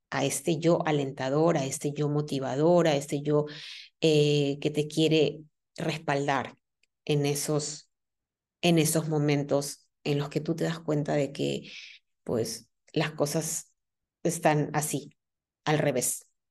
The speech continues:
¿no? Que están, que están de cabeza. Y, y experimenta lo que, lo que se siente. ¿Cómo es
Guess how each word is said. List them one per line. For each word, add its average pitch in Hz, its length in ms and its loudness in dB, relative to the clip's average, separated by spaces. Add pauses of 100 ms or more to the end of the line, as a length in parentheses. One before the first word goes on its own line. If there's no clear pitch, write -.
(220)
¿no? 147 260 -6
Que - 100 -4
están, 143 580 0 (1300)
que 165 80 -2
están 135 220 0
de 147 80 2
cabeza. - 420 -2 (1200)
Y, 170 1000 2 (3500)
y 214 120 4
experimenta 233 540 4
lo 151 160 -4
que, 151 320 -10 (280)
lo 165 180 0
que 165 80 -2
se 156 120 -8
siente. - 420 -10 (180)
¿Cómo 233 260 2
es - 380 0